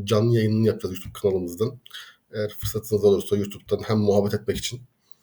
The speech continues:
hem de, e, maçları takip etmek için oradan görebilirsiniz. Buradan bir simülasyon koyacağız. Ben anlatacağım maçlarda zaten. Maçların hepsini de izleyeceğim. Yüksek ihtimalle birkaç ekran falan yaparım evde televizyondan. Ee,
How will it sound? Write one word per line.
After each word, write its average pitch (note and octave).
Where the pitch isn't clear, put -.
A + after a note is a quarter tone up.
hem G2
de, A2
e, F#2
maçları G#2
takip G2+
etmek F#2
için -
oradan A2+
görebilirsiniz. G#2
Buradan G#2
bir G2+
simülasyon G#2+
koyacağız. G2+
Ben A2+
anlatacağım G2
maçlarda F2
zaten. F2
Maçların F#2+
hepsini G2
de G2+
izleyeceğim. G2+
Yüksek F#2+
ihtimalle F2
birkaç -
ekran F#2+
falan F#2+
yaparım F#2+
evde F#2+
televizyondan. G2+
Ee, C3+